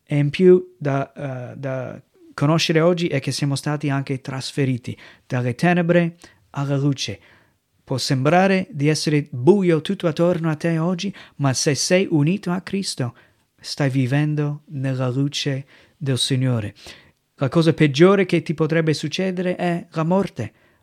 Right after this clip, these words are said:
ma il morire è guadagno per il cristiano, perché subito siamo alla presenza del nostro Salvatore Gesù Cristo. Subito saremo abbracciati dal nostro Signore Gesù Cristo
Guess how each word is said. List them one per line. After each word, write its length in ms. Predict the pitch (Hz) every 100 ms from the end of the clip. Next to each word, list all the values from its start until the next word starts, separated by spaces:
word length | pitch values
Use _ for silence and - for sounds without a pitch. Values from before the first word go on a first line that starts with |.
| -
ma 180 | 156 -
il 120 | 185
morire 640 | 170 170 175 214 180 170
è 300 | 175 170 165 -
guadagno 840 | 131 151 156 160 180 180 127 113 -
per 280 | 151 127 -
il 100 | 139
cristiano, 540 | - 127 - 127 110 - -
perché 280 | - 131 131
subito 720 | 117 - - 190 185 180 175 -
siamo 600 | - - 151 151 156 151 - _
alla 240 | - 131
presenza 680 | 123 131 120 135 135 - 131 _ _ _
del 180 | 131
nostro 520 | 123 123 120 - 123 120
Salvatore 540 | - 127 123 120 123
Gesù 220 | 120 117 117
Cristo. 420 | - 117 - 107 - - -
Subito 500 | - - 202 180 175
saremo 500 | 160 - 160 160 131 - - -
abbracciati 840 | 147 156 147 - 170 147 - -
dal 160 | - 131
nostro 280 | 143 - 135
Signore 440 | - 139 139 139
Gesù 200 | 131 131
Cristo 400 | 127 139 - 110